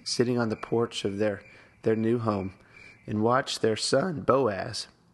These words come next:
who was chopping wood at a distance. "He's a good lad, isn't he?" he said to his wife. His wife looked at him.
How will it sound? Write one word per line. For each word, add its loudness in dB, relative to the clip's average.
who 0
was 0
chopping 2
wood 0
at -4
a -6
distance. -8
"He's 0
a 2
good 2
lad, 2
isn't 0
he?" 0
he -4
said 0
to 0
his -2
wife. -2
His -2
wife 0
looked 0
at 2
him. -4